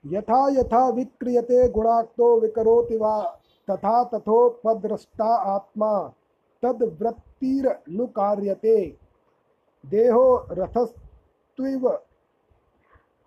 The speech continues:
रथस्त्वि इंद्रियाश्वः संवत्सररयो अगतिः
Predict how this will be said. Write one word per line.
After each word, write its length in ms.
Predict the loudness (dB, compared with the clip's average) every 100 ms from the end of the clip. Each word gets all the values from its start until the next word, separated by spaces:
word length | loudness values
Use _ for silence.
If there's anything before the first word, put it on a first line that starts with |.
| _ _ _ _ _ _ _ _ _ _ _ -20 -14 -8
रथस्त्वि 1200 | -8 -8 -4 -2 -2 _ _ -6 -4 -4 -8 -12 _ _ -8
इंद्रियाश्वः 1040 | -6 -4 -6 0 2 2 -2 -2 2 2 0 _ _
संवत्सररयो 1900 | _ -8 -6 -4 -4 -6 _ _ -2 -2 -2 -4 -4 -4 2 4 4 0 -6
अगतिः 600 | -6 -6 -6 -4 -4